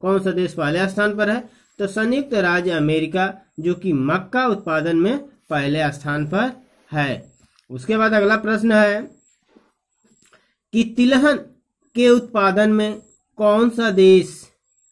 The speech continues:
पहले स्थान पर है, यानी कि तिलहन के उत्पादन में, तो तिलहन के उत्पादन में पहला स्थान पर ब्राजील है। कौन है?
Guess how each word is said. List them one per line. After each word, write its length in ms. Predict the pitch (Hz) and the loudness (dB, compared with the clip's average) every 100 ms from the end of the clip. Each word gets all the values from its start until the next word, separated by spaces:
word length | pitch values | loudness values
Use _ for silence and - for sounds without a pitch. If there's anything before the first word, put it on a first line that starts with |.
| _ _ _ 196 | _ _ _ 0
पहले 340 | 185 180 190 165 | 2 4 2 0
स्थान 340 | 151 147 135 127 | -4 -6 -6 -6
पर 200 | 120 104 | -8 -14
है, 140 | 104 - | -18 -12
यानी 240 | 160 202 226 | -4 0 0
कि 140 | 254 | -2
तिलहन 380 | 269 269 240 247 | -4 0 2 2
के 140 | 208 | 2
उत्पादन 460 | 185 185 165 147 147 | 0 0 -2 0 0
में, 200 | 131 107 - _ - | 0 -4 -12 _ -10
तो 80 | 175 | -6
तिलहन 420 | 208 226 240 254 | -2 2 2 0
के 60 | 233 | -2
उत्पादन 500 | 220 220 202 214 226 | -2 0 0 2 0
में 180 | 220 | -2
पहला 320 | 214 165 190 202 | 0 2 2 0
स्थान 340 | 190 190 202 | 0 -2 0
पर 180 | 220 277 - _ - | -2 -4 -8 _ -12
ब्राजील 600 | 156 170 160 147 151 143 127 | -4 0 2 2 0 0 -2
है। 60 | |
कौन 280 | 127 196 240 | -2 0 2
है? 140 | 277 | 0